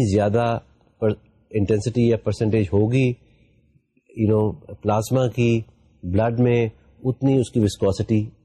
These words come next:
you know، زیادہ ہوگی، اتنی اس کی تھکنس بھی زیادہ ہوگی. اسی طرح اب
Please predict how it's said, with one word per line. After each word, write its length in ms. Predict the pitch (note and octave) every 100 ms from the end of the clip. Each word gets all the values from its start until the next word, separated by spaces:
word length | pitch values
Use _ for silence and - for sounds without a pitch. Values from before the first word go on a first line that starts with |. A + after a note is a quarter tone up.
| _ G2+
you 80 | G2
know، 100 | G#2+ - F#2+
زیادہ 200 | F#2 F#2 G2
ہوگی، 220 | F#2+ F#2 G2+
اتنی 240 | F#2 G#2
اس 100 | F#2
کی 100 | - G2+
تھکنس 320 | F#2 - F#2+ -
بھی 100 | G#2+ F#2
زیادہ 260 | D#2+ D2+ C#2
ہوگی. 240 | C#2 - F#2 _ _ _ _ _ _ _ _ -
اسی 240 | G3 B3 G#3
طرح 220 | A#2+ F#2+ - - _ _ _ _ _ _ _ _ _ _ _ -
اب 160 | D3+